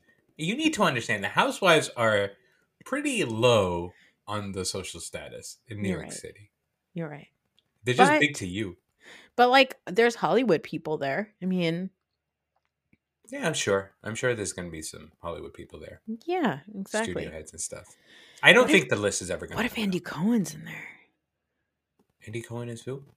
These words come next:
Speaker 1: Oh, the
Speaker 2: Andy
Speaker 1: movie.
Speaker 2: Cohen is who? Is that what you just said?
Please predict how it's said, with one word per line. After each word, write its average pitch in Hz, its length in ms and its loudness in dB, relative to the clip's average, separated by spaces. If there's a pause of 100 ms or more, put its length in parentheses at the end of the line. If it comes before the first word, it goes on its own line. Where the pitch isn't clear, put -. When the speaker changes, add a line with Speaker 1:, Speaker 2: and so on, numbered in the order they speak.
(500)
Speaker 1:
Oh, 107 160 2
the 87 300 -10
Speaker 2:
Andy 359 260 10
Speaker 1:
movie. 415 80 4
Speaker 2:
Cohen 403 340 8
is 311 180 2
who? 339 260 10
Is 381 140 4
that 392 120 10
what 392 100 6
you 427 160 10
just 480 180 8
said? 605 300 10